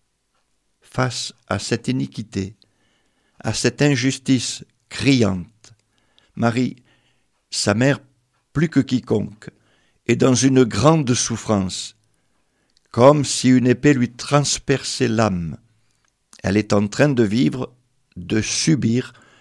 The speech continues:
ce que le vieux Siméon a prophétisé,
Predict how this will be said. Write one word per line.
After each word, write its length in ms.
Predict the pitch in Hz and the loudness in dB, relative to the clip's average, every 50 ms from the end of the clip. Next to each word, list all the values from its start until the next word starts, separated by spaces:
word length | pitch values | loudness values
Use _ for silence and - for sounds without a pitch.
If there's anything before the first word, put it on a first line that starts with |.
| _ _ _ _ _ _ _ _ _ _ | _ _ _ _ _ _ _ _ _ _
ce 160 | - - - 165 | -6 -2 0 0
que 160 | 156 - 175 | 4 4 6
le 120 | 170 170 | 8 8
vieux 280 | 165 147 147 160 165 147 | 6 6 6 4 4 4
Siméon 600 | - - - - 165 156 151 151 156 156 156 151 | 4 0 -2 0 0 2 2 2 2 4 4 2
a 120 | 143 143 | 2 0
prophétisé, 880 | - - - 147 139 - 151 139 - - 139 123 - 120 120 120 117 | 0 0 -2 -2 0 0 -2 -4 -4 -4 -6 -4 0 2 2 0 0